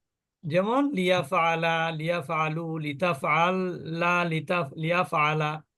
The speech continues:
এরপর লাম, নুন, লাম তাকিদ, নুন তাকিদ। এটা হচ্ছে বলছে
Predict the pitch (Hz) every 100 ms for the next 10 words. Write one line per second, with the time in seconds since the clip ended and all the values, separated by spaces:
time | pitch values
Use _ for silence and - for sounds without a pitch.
0 | _ _ _ _ _ 196 214 220 226 226
1 | 220 196 196 202 208 208 202 196 196 185
2 | 175 180 180 - 196 190 208 196 202 185
3 | 185 170 190 185 185 170 135 - _ _
4 | _ _ _ _ _ _ - 165 190 220
5 | 220 220 214 202